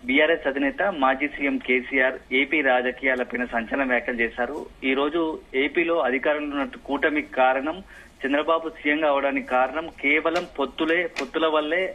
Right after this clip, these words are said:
బీజేపీతో కూడిన పొత్తుల వల్లే అక్కడ కూటమి అధికారంలోకి వచ్చింది, సీఎం చంద్రబాబు అయ్యాడని చెప్పేసి కొంత సంచలన వ్యాఖ్యలు చేశారు.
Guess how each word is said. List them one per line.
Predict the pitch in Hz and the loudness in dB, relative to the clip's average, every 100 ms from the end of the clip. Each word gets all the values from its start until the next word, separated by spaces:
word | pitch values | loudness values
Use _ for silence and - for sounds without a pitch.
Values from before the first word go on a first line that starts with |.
| 139 | -4
బీజేపీతో | 131 143 160 - 147 135 - - - 139 | -2 0 0 -2 -4 -4 -10 -20 -8 -6
కూడిన | - 139 135 | -2 -2 -2
పొత్తుల | 127 127 - 147 | -2 -2 2 4
వల్లే | 139 143 185 208 - - - | 2 2 -2 -2 -10 -18 -4
అక్కడ | 127 147 | 0 0
కూటమి | 139 143 151 170 | -2 0 0 2
అధికారంలోకి | 139 131 151 151 147 147 | 2 2 0 0 -2 -4
వచ్చింది, | 131 139 170 | -6 -4 -6
సీఎం | 180 139 156 147 143 | -4 -2 0 0 0
చంద్రబాబు | 143 147 147 139 | 2 4 4 2
అయ్యాడని | 135 131 131 131 | 0 0 -2 -2
చెప్పేసి | - - | -6 -12
కొంత | 123 | -10
సంచలన | 123 117 120 147 147 | -4 -4 0 0 4
వ్యాఖ్యలు | 139 135 139 | 2 2 0
చేశారు. | 135 123 139 | 0 0 -2